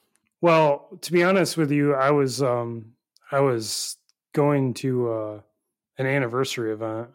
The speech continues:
um, with my girlfriend, so I was like, "Man, I can't process this." <laughs> Um,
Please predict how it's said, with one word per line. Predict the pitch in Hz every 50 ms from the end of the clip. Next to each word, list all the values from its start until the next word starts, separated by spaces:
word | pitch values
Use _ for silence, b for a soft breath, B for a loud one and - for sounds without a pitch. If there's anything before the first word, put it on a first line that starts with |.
| _
um, | 117 110 110 107 107 110 110 107 _ -
with | 139 123 110
my | 117 113
girlfriend, | 104 117 123 127 117 - 123 117 113 -
so | - 120
I | 117
was | 113 107 110
like, | 113 107 101 113
"Man, | 117 123 127 123 120
I | 117 117
can't | - - 123 120 113
process | - - 131 139 131 - 127 110 -
this." | - - 110 113 - - - - - -
<laughs> | 107 -
Um, | 151 165 151 135 135 131 127